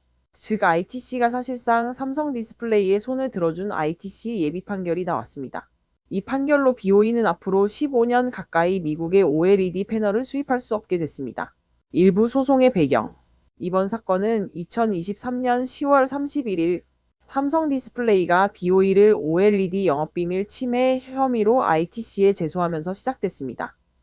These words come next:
삼성 측은 비오이가 전직 직원 영입 등 부정한 방법으로 핵심 오엘이디 기술을 취득했다고 주장했습니다. 이 기술은 수년간 축적된 보안 시스템과 연구개발 결과물로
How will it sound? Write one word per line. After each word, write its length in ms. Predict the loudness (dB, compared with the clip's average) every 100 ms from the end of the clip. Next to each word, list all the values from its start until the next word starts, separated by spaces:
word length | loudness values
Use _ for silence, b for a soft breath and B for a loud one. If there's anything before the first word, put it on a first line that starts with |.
| _
삼성 420 | -8 -6 -2 -4
측은 440 | -4 -2 0 0 -2
비오이가 680 | -2 2 2 2 2 2 2
전직 400 | -4 -6 -8 -8
직원 420 | -6 -2 -2 -2
영입 300 | -4 -6 -4
등 300 | -2 -2 -6
부정한 420 | -8 -6 -4 -4
방법으로 580 | -6 -6 -4 -2 -2 -2
핵심 400 | -4 -8 -6 -4
오엘이디 580 | -2 0 0 0 -4 -8
기술을 380 | -10 -8 -8
취득했다고 640 | -8 -8 -10 -10 -8 -6 -6
주장했습니다. 840 | -8 -8 -8 -8 -12 -10 -12 -14 _ _ _ _
이 180 | -6 -6
기술은 500 | -6 -6 -2 0 -2
수년간 560 | -6 -4 -2 2 0
축적된 540 | 0 -6 -6 -4 -4 -2
보안 320 | 0 0 -2
시스템과 720 | -6 -14 -8 -6 2 4 4
연구개발 600 | 2 -2 -2 0 0 0
결과물로 840 | -2 -2 -2 -2 -2 -2 0 0